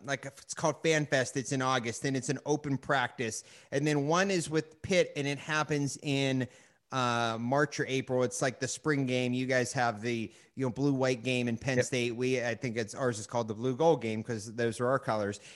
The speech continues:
Speaker 1: And so those two events are just complete chaos. Like, there's no, they're not broadcast on T V, and the coaches are basically doing what w-, they want, and we're trying to follow along with the coaches.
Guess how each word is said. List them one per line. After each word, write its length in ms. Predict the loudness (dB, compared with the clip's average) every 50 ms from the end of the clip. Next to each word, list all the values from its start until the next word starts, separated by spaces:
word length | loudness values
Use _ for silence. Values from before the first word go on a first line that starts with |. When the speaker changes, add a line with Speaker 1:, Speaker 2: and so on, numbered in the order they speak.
| -20 -12 -4
Speaker 1:
And 200 | 0 0 2 2
so 480 | 2 2 4 6 6 6 6 4 4 2 -2 -8 -20 -20 -20 -20 -20 _ _ -12
those 520 | 2 4 6 8 8 6 4 2 0 0
two 240 | 0 2 4 6 6
events 500 | 6 6 6 6 6 6 4 2 0 0 2
are 120 | 2 4
just 540 | 4 4 4 6 8 8 8 6 2 0 -2
complete 720 | 2 2 2 4 2 0 -2 -2 -2 -2 -2 -4 -10 -14 -8
chaos. 640 | -4 -2 0 2 4 4 4 2 0 -4 -6 -6 -4
Like, 320 | 0 0 0 0 0 -4 -8 -20 -20 -2 2
there's 320 | 4 4 6 4 4 4
no, 260 | 4 6 6 6 6
they're 140 | 6 4 4
not 260 | 4 4 2 0 2
broadcast 640 | 2 4 4 4 4 2 2 0 2 2 0 0 2
on 140 | 2 2 2
T 240 | 0 0 -2 0 0
V, 380 | 0 2 2 2 0 0 -4 -8 -14 -8 -2
and 140 | 0 2 2
the 60 | 2
coaches 580 | 0 0 2 2 2 2 0 -2 -2 0 0
are 60 | -2 -2
basically 540 | -2 -2 -2 0 -2 -2 -4 -4 -2 -2
doing 460 | -2 0 2 2 2 2 2 0 0 0
what 140 | 0 -2
w-, 320 | -2 -6 -10 -10 -10 -6 0
they 160 | 2 2 4
want, 400 | 4 2 2 4 4 4 2 2 -2
and 140 | -4 -2 0
we're 100 | 0 -2
trying 360 | -2 -2 -2 -2 0 0 -2
to 40 | -2
follow 380 | 0 0 2 2 2 2 2
along 320 | 0 0 -2 -2 -2 -2 -2
with 160 | -4 -4 -6
the 60 | -8
coaches. 540 | -4 0 0 0 0 0 -2 -2 -4 -4